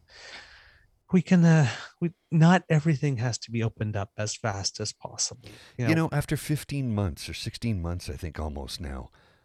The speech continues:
Speaker 2: that we've been in, in some state of lockdown, uh,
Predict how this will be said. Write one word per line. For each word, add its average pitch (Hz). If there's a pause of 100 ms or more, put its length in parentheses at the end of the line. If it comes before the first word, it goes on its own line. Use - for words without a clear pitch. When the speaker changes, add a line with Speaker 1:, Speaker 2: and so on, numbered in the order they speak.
(200)
Speaker 2:
that 80
we've 78
been 92
in, 85
in 73
some 87
state 85
of 76
lockdown, 73 (440)
uh, -